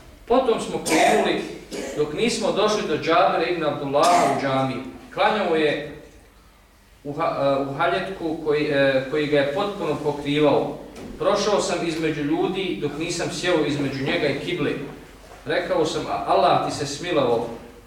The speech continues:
Zar klanjaš u jednom haljetku, a ogrtač stoji pored tebe?” Udario me rukom prsa ovako,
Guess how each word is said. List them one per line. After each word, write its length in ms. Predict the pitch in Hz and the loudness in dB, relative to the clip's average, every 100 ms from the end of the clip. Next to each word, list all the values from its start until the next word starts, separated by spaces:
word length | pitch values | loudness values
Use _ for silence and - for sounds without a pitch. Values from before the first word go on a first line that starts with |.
| - - | -20 -14
Zar 240 | 143 160 165 | -2 -2 2
klanjaš 340 | 240 233 190 - | 2 4 2 0
u 40 | 180 | 2
jednom 340 | 220 214 180 - - - - - | 2 2 0 -2 -8 -14 -18 -8
haljetku, 540 | 156 190 208 208 185 - - - - | -4 -2 -2 -4 -6 -8 -8 -14 -8
a 180 | 135 156 | -2 2
ogrtač 520 | - 214 208 185 - | 2 2 2 2 2
stoji 380 | - 196 185 - | 0 -2 -2 -2
pored 260 | 151 - | -2 -2
tebe?” 340 | 165 139 110 - - - - - | 0 0 -2 -6 -12 -18 -20 -16
Udario 360 | - 208 - 156 | -8 -2 0 2
me 140 | 143 | 0
rukom 420 | 147 - 190 160 - | 0 -2 -2 -6 -6
prsa 460 | - - - 143 - 127 | -8 -6 -2 0 0 0
ovako, 540 | 147 160 - 180 180 | 2 2 0 -2 -2